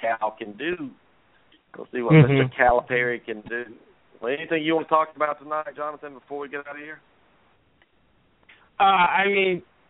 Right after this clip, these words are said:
Speaker 2: uh, you know, I'm, I'm interested right now in watching how Golden State responds after losing to Milwaukee. I really am. Uh, and I think we all need to keep an eye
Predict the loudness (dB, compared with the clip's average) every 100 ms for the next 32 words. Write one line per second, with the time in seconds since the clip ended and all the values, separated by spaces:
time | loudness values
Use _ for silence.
0 | _ _ _ _ 2 4 2 0 2 4
1 | 2 -4 -6 0 4 4 4 0 -6 _
2 | -20 -20 -20 _ _ _ _ -20 -20 -4
3 | -2 2 4 4 2 0 -6 -2 -2 -2
4 | -2 0 0 0 -2 -4 -6 -6 -4 -4
5 | -4 -6 -4 -4 -4 -8 -2 0 -2 -6
6 | -14 _ _ _ _ _ _ -2 -2 0
7 | -2 0 2 0 -2 -4 -2 2 2 2
8 | -2 -6 -4 -4 -4 -4 -4 -4 -8 _
9 | _ _ _ _ 0 2 2 0 -4 -6
10 | -12 -8 -6 -4 -4 -6 -6 -2 2 2
11 | 2 -2 -6 -8 -8 -4 -2 0 0 0